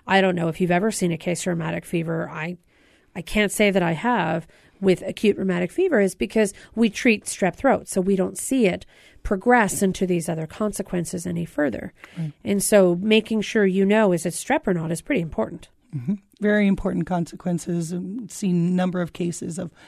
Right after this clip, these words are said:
Speaker 2: post-strep glomerulonephritis, so that's a, uh,
Speaker 1: A kidney
Speaker 2: kidney
Speaker 1: problem.
Speaker 2: problem,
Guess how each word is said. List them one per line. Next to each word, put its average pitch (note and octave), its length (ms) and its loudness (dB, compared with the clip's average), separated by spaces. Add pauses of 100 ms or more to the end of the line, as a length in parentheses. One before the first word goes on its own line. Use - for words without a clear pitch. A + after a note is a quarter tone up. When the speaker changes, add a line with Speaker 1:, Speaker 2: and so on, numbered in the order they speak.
(140)
Speaker 2:
post-strep - 420 -4 (180)
glomerulonephritis, F3+ 960 0
so - 220 -6
that's E3 200 -4
a, D3+ 100 -6 (600)
uh, E3+ 180 -2
Speaker 1:
A E3 60 -2
kidney B3 280 6
Speaker 2:
kidney A#3 240 8
Speaker 1:
problem. G3 140 -2
Speaker 2:
problem, A#3 800 4